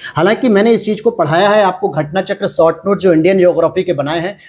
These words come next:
उसमें पहले या दूसरे पेज पे ही ये सारी चीज़ें आपको देखने को मिलेंगी। तो यहाँ आ जाते हैं अब हम, भारत के पूर्वी तट पर स्थित बंदरगाहों का उत्तर से दक्षिण की ओर सही क्रम क्या होगा?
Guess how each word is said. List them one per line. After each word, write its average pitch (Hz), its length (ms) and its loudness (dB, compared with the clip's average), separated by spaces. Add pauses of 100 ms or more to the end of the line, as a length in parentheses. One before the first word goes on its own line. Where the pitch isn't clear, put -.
(120)
उसमें 196 260 0
पहले 202 300 2
या 247 100 2
दूसरे 185 340 0
पेज 190 300 -2
पे 175 80 2
ही 214 100 0
ये 196 80 2
सारी 165 300 0
चीज़ें 165 260 -2
आपको 156 240 -2
देखने 139 280 -2
को 220 200 -12 (120)
मिलेंगी। 135 460 0 (920)
तो 202 80 4
यहाँ 185 320 2
आ 208 120 2
जाते 202 280 0
हैं 208 60 0
अब 175 80 0
हम, 240 140 -2 (340)
भारत 190 420 0
के 254 100 0
पूर्वी 190 380 2
तट 180 180 0
पर 202 280 -2
स्थित 175 320 0
बंदरगाहों 185 640 0
का 170 140 -2 (200)
उत्तर 190 300 0
से 254 180 2
दक्षिण 233 380 -2
की 196 140 -2
ओर 202 140 4
सही 185 280 0
क्रम 196 280 -2
क्या 180 200 0
होगा? 110 360 -6